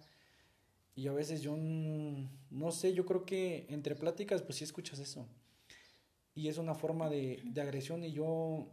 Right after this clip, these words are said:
yo creo que me he dado cuenta de eso, Y sin embargo, yo no son ideas que comparto. Yo sí comparto la idea de hablar bien con una persona. Y pues yo creo que cada quien, este, decide la forma en de actuar. Y no, no somos nadie, ni hombres ni mujeres, como para te-, criticar la,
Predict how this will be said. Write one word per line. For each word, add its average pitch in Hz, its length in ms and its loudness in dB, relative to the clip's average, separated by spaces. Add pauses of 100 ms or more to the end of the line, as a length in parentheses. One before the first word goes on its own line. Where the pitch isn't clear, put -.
(140)
yo 135 140 -6
creo 165 160 0
que 175 80 2
me 165 120 6
he - 20 10
dado 170 260 10
cuenta 170 260 2
de 165 120 6
eso, 190 340 -6 (760)
Y 151 160 -4
sin 143 180 -4
embargo, 147 360 0
yo 160 120 -2
no 160 200 0
son 160 180 -4
ideas 151 300 0
que 143 80 -8
comparto. 131 480 -6 (400)
Yo 139 160 -6
sí 147 100 -8
comparto 151 680 0
la 143 140 0
idea 147 340 0
de 135 300 -2 (120)
hablar 147 260 0
bien 156 180 -2
con 151 160 -4
una 151 160 -2
persona. 170 420 -6 (960)
Y 151 120 -4
pues 160 160 -2
yo 190 80 4
creo 220 120 0
que 220 140 2
cada 196 240 6
quien, 190 540 0 (120)
este, 139 300 -4
decide 147 360 -2
la 139 100 -2
forma 151 240 -4
en 139 80 -2
de 113 80 -2
actuar. 113 260 -12 (760)
Y 156 120 -4
no, 165 180 0
no 170 120 0
somos 175 340 0
nadie, 175 320 0
ni 165 160 0
hombres 160 280 0
ni 160 60 -2
mujeres, 151 320 -4
como 139 220 -6
para 123 180 -6
te-, 127 80 -16
criticar 131 480 -6
la, 139 380 -2